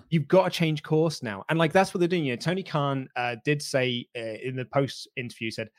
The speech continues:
"I think we're all lucky that the bomb going off at the end didn't really hurt anyone. Kenny's big master plan, he built a dud. Who would have thought when you draw the big plan with crayons that maybe the bomb might not,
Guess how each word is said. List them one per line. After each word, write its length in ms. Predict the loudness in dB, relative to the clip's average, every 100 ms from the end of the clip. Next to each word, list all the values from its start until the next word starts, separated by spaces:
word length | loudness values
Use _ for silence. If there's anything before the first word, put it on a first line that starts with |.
| _ -16 2
"I 40 |
think 180 | 4 8
we're 100 | 8
all 140 | 8
lucky 240 | 6 4 0
that 140 | 0
the 80 | -2
bomb 280 | 2 2 2
going 340 | 0 0 -4
off 140 | -6 -8
at 80 |
the 140 | -12 -6
end 240 | -6 -4 2
didn't 220 | 2 4
really 180 | 0 0
hurt 280 | 0 0 -2
anyone. 420 | -6 -6 -8 -12 _ _
Kenny's 260 | 0 0 2
big 240 | 2 2
master 280 | 0 0 -2
plan, 360 | -4 -2 -2 -6 _
he 140 | -8 -4
built 360 | -2 -2 -4
a 40 | -6
dud. 360 | -2 -4 -4 _ _ 2
Who 80 | 4
would 100 | 4
have 120 | 0
thought 300 | 4 4 4
when 140 | 0 -4
you 100 | -6
draw 300 | -2 -2 -2
the 120 | 0
big 280 | 0 0 -2
plan 240 | -6 -6
with 140 | -8
crayons 480 | 0 4 4 2 -2
that 160 | -6 -2
maybe 260 | -2 0
the 120 | 0 2
bomb 340 | 2 0 -2
might 260 | -4 -4 -6
not, 240 | -8 -10